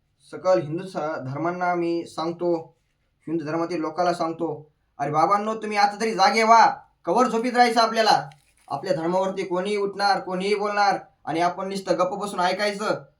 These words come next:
कुठपर्यंत शांती आपल्यावाली? आता सर्वांनी जागे व्हायचं आणि यांचा जाहीर निषेध करायचा आणि यांना तिथं दिसून तिथं ठोकायचं.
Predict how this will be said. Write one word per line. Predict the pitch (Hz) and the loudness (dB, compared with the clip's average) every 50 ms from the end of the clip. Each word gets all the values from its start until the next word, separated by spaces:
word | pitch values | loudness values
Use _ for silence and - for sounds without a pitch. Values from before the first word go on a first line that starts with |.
| _ _ - | _ _ -10
कुठपर्यंत | - 185 185 - 247 247 247 240 247 | -10 -10 -6 -4 0 0 0 0 0
शांती | 233 240 233 233 233 226 | 0 0 0 0 2 4
आपल्यावाली? | 233 233 226 226 226 226 233 226 226 208 170 - - _ _ _ _ _ | 2 2 2 2 -2 -2 -2 -2 -2 -4 -6 -6 -10 _ _ _ _ _
आता | - 117 123 160 151 | -14 -10 -8 -6 -6
सर्वांनी | - 170 165 175 180 180 185 180 147 | -4 -2 -2 0 0 0 0 -2 -2
जागे | 131 147 165 175 208 202 | 0 0 0 0 0 -2
व्हायचं | 185 185 185 190 214 226 220 202 196 - - _ _ _ - | 0 -2 -2 -2 0 0 0 0 -2 -8 -14 _ _ _ -8
आणि | - 151 165 | -4 -2 -2
यांचा | 180 185 185 190 220 - | -2 -2 -2 0 0 0
जाहीर | - 156 160 180 196 185 | 0 0 -2 -2 0 0
निषेध | 175 175 175 175 214 220 - | 0 0 0 0 -2 -4 -2
करायचा | - 202 202 202 196 - 214 208 196 180 143 - - - _ - | 0 0 2 2 2 4 6 8 8 8 6 4 -4 -14 _ -12
आणि | - 139 165 | -8 -6 -4
यांना | 190 196 190 | -2 -2 -2
तिथं | - - 190 185 226 220 | -2 -4 -4 -4 -2 -2
दिसून | 220 208 240 220 214 | -2 -2 -4 -4 -4
तिथं | 214 190 196 | -4 -6 -6
ठोकायचं. | - - 160 175 - 226 226 220 240 240 214 - - | -6 -2 -2 2 4 4 2 4 2 2 2 2 0